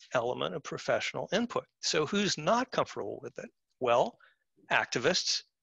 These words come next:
and elites like us. Because who benefits from a system where professionals and hacks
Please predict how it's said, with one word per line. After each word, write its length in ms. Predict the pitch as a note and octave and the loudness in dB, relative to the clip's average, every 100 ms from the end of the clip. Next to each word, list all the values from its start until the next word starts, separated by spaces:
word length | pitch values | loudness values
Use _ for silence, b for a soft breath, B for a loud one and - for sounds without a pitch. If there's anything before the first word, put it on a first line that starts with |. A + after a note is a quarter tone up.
| _ _ - | _ _ -6
and 280 | C3 C#3+ D3+ - | -2 -2 -4 -2
elites 360 | C#3+ C#3+ E3+ - | 0 2 2 4
like 160 | G#3 | 4
us. 440 | C#4+ G#3+ - - - _ _ b b b b - | 6 4 2 -6 -10 _ _ b b b b -4
Because 420 | D3+ - C3+ D3 | -2 4 4 6
who 140 | - G#3 | 4 6
benefits 600 | A3 C#4+ C#4+ - - - | 6 4 4 2 2 2
from 160 | C#3+ C#3 | 2 2
a 40 | |
system 600 | - C#3 - - C3 B2 - | 2 4 2 0 -2 -4 -6
where 380 | C3 C3 B2 B2 | 0 2 2 2
professionals 920 | - D3 - B2 - - A#2 G#2+ G#2 | -2 -2 4 4 2 -2 -2 -2 -4
and 140 | B2 | -4
hacks 600 | - A#2+ A#2 A#2+ - - | 0 2 2 0 -2 -2